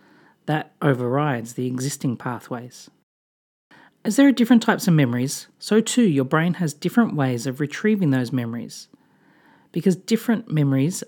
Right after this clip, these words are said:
are stored in different parts of the brain. Triggers help similar memories be retrieved,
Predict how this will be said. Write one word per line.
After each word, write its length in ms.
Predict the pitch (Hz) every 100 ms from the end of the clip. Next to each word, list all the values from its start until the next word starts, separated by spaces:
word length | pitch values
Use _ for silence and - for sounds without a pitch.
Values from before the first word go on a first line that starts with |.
| -
are 40 |
stored 340 | - 175 165 151
in 220 | 151 143
different 440 | 156 147 170 156
parts 380 | - 131 117 -
of 60 | 131
the 80 |
brain. 480 | 131 160 151 120 139 - _ _ _ _ _ _ _ _
Triggers 480 | - 226 170 107 -
help 300 | - 165 -
similar 340 | - 185 175
memories 380 | 156 135 135 131
be 160 | - 135
retrieved, 640 | 135 - 208 135 - -